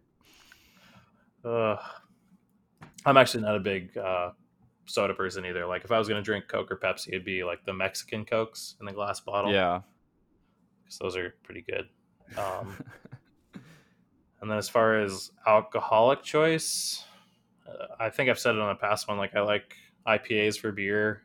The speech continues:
Speaker 1: and then I like scotch and whiskey for hard alcohol. I guess I, I, yeah,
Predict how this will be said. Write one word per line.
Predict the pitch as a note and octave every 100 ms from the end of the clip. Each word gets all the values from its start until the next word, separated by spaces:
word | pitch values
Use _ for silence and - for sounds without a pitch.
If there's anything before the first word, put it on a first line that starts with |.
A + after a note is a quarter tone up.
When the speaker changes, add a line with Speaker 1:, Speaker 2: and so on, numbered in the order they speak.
| -
Speaker 1:
and | G2
then | G2
I | G2
like | G2+ G2 - _ _ -
scotch | - - - G2+ A2+ - -
and | G2 F#2+
whiskey | G2+ - B2 B2+ B2+ _ _ _ _ _ _ _ _ _ _ _ _ _
for | _ F#2+ F#2 - _ _ _
hard | - F#2+ F#2+
alcohol. | G#2+ A2 A2+ A2+ - _ _ _ _ _ _ _ _
I | E3
guess | F#3+
I, | D3
I, | - C#3+ D3+
yeah, | F3+ F3+